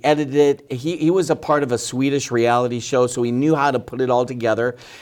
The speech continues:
And we started releasing an episode. We had about eight episodes. We started releasing one every week or two. And, uh,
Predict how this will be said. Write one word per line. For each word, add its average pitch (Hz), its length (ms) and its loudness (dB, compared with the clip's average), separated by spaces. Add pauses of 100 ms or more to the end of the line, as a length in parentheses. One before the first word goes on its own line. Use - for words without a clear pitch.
(140)
And 151 80 -2
we 226 120 -2
started 165 460 4
releasing 143 680 0
an 131 80 0
episode. 143 600 -2
We 160 60 2
had 165 80 2
about 143 240 0
eight 180 220 -2
episodes. 135 680 -2
We 123 80 -6
started 143 260 -2
releasing 131 640 -4
one 131 240 -2
every 120 340 -4
week 117 360 -4
or 113 80 -4
two. 110 460 -2 (560)
And, 147 400 2
uh, 135 320 2